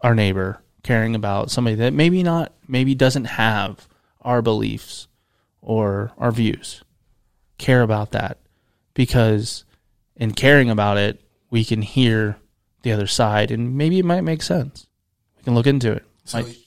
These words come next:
Speaker 1: might change something. We're so, we're so fluid as, uh, as human beings. I mean, I'm thirty-five, and here I, I mean, I, I've done more reading and learning about shit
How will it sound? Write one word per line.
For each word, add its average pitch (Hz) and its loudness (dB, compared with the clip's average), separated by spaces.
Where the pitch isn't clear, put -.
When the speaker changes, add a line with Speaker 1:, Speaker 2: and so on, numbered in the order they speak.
Speaker 1:
might 117 -4
change 127 -2
something. 110 -4
We're 139 2
so, 208 6
we're - -2
so 190 6
fluid 151 6
as, 117 0
uh, 110 0
as 113 0
human 131 2
beings. 104 -2
I - -2
mean, 123 6
I'm 113 4
thirty-five, 113 2
and 113 -2
here 113 2
I, 110 0
I 117 2
mean, 113 2
I, 117 0
I've 123 -4
done 127 2
more 131 4
reading 123 2
and 104 -2
learning 120 2
about 104 -6
shit - 0